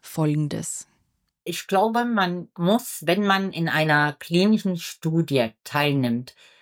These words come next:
Speaker 2: ein Vertrauen haben zu seinem Behandler. Ohne diese Basis an Vertrauen geht es nicht.
Speaker 1: Sie erzählt auch, dass sie im Erstgespräch, in dem es darum geht, eine Studie vorzustellen, die Bedingungen dafür zu erklären und die Erwartungen zu besprechen,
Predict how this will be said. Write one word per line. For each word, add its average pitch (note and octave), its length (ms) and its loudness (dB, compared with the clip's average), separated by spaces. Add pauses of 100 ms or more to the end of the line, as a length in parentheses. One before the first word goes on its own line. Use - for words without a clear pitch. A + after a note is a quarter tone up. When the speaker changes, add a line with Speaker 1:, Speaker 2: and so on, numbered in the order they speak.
(100)
Speaker 2:
ein C#3+ 280 2
Vertrauen C3+ 800 -2 (240)
haben A#2 500 -2
zu - 160 -6
seinem C#3 440 2
Behandler. B2 560 -2 (120)
Ohne G#3+ 380 4
diese F3+ 320 0
Basis C#3+ 560 -2
an E3 260 -2
Vertrauen D3 600 -2 (360)
geht D3+ 220 -6
es - 160 -8
nicht. A2 340 -8 (160)
Speaker 1:
Sie - 140 -2
erzählt A3 480 0
auch, F#3 380 -2
dass G3 180 -2
sie G#3 60 2
im F#3 80 4
Erstgespräch, D#3+ 880 -4
in F3 180 2
dem F3 200 4
es F3 120 0
darum F3 380 2
geht, E3 260 0
eine D#3+ 140 0
Studie F3 320 -2
vorzustellen, D#3+ 920 0 (320)
die F#3 60 0
Bedingungen G3 640 4
dafür E3 320 0
zu - 140 -4
erklären D#3 540 0
und E3 160 2
die A#2+ 60 0
Erwartungen D#3+ 580 2
zu D3+ 120 -4
besprechen, D#3+ 680 -4